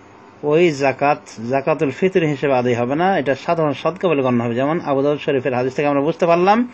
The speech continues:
অতএব আমাদের দেশে যদি কেউ দেয় জাকাত এখান থেকে, তাহলে যেন তার নিজের বিদেশে যে ঈদ হয় যে দিনে, সেই ঈদের আগে যেন দেওয়া হয়, এটা খেয়াল করবে। আর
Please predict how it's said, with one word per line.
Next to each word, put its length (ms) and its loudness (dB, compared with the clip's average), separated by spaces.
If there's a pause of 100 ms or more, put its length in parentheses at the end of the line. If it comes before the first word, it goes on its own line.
(440)
অতএব 280 2
আমাদের 280 2
দেশে 240 2
যদি 240 0
কেউ 260 2
দেয় 580 2
জাকাত 380 0 (220)
এখান 280 -4
থেকে, 280 -2
তাহলে 360 -4
যেন 220 0 (1300)
তার 280 2
নিজের 480 2
বিদেশে 440 -2
যে 240 2
ঈদ 120 -4
হয় 280 0
যে 160 2
দিনে, 260 -2 (140)
সেই 200 4
ঈদের 240 2
আগে 300 0
যেন 180 2
দেওয়া 220 0
হয়, 160 -6
এটা 120 -6
খেয়াল 240 -2
করবে। 300 -4
আর 180 -6